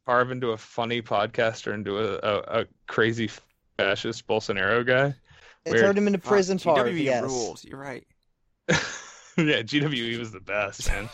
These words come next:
Speaker 2: It was
Speaker 3: Shit,
Speaker 2: good.
Speaker 3: it broke people. I loved it.
Speaker 1: I didn't participate, um, and I feel bad that I didn't, but it was also
Speaker 3: We probably wouldn't be talking
Speaker 1: intimidating.
Speaker 3: if you did.
Speaker 1: That's, you know, that's probably true. I think, I think that really,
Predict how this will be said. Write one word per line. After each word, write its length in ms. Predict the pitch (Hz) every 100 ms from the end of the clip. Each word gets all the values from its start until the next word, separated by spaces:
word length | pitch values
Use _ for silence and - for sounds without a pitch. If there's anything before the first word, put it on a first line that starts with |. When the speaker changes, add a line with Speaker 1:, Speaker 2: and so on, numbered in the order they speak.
| -
Speaker 2:
It 60 | 170
was 120 | 196
Speaker 3:
Shit, 160 | 151 135
Speaker 2:
good. 260 | 160 151 175
Speaker 3:
it 100 | -
broke 280 | 113 143 -
people. 380 | 110 - 82 -
I 100 | 160
loved 320 | 98 127 -
it. 100 | 87 - _ _ _ _ _ _ _ _ _ -
Speaker 1:
I 120 | 127
didn't 200 | 160 147
participate, 840 | 135 113 113 113 110 98 95 - _ -
um, 420 | 107 104 101 101
and 120 | 101 104
I 80 |
feel 180 | 110 127
bad 280 | 113 107 104
that 160 | 101 98 -
I 40 |
didn't, 580 | 92 98 - 98 92 - -
but 80 | 98
it 20 |
was 120 | 101
also 440 | 107 101 - 101 151
Speaker 3:
We 60 | 185
probably 180 | 226
wouldn't 180 | 151 131
be 60 | 104
talking 140 | 139
Speaker 1:
intimidating. 220 | 139 92 -
Speaker 3:
if 80 | -
you 40 |
did. 240 | 113 90 - _ _ _ _ _ _ _ - - - -
Speaker 1:
That's, 400 | 139 214 - -
you 160 | 214 196 _ _ _
know, 240 | 214 220 -
that's 180 | 165 -
probably 300 | 190 190 190
true. 520 | - 156 135 107 101
I 120 | 107
think, 260 | 113 160 147
I 60 | 117
think 200 | 135 147
that 220 | 139 127
really, 420 | 117 127 131 120